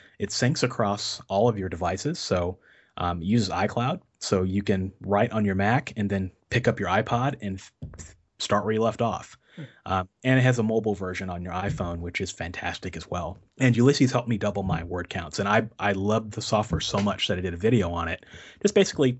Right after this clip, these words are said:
Speaker 1: showing people how to use it and allowing them to see it so that they can see how it affect their author career. So that's been one of my most popular videos to date. And another video I'll mention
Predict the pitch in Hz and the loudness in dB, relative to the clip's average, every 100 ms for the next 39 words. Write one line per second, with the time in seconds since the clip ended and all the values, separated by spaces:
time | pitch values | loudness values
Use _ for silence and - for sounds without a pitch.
0 | _ - 139 139 135 131 120 117 101 101 | _ 0 2 4 2 2 2 2 0 -2
1 | 107 127 120 101 92 92 - _ _ _ | 0 0 -2 -8 -6 -8 -12 _ _ _
2 | _ _ - - - 113 113 117 113 104 | _ _ -20 -10 0 4 4 4 0 -4
3 | 101 - 139 95 - 92 92 87 - - | -6 -4 -2 -4 -4 -6 -4 -8 -10 -8
4 | - 110 101 107 90 92 87 - 95 - | -6 -4 -4 -4 -2 -4 -6 -6 -6 -4
5 | 82 85 87 85 - - - - _ - | -4 -4 -4 -10 -10 -14 -14 -16 _ -12
6 | - 101 92 - - - - 127 139 - | 0 2 2 -2 -18 -18 2 4 4 4
7 | 143 123 123 110 101 101 - 104 104 101 | 4 4 4 2 0 -4 -6 -6 -4 -6
8 | 92 95 98 104 - 104 113 131 - - | -6 -6 -4 -6 -6 -6 -6 -6 -10 -18
9 | - 113 104 104 101 - - - - - | -8 -4 0 0 -2 -6 -20 -20 -20 -2
10 | 123 147 165 151 135 127 107 107 104 101 | 4 6 6 4 4 4 2 -2 -2 -2
11 | 107 104 | -6 -8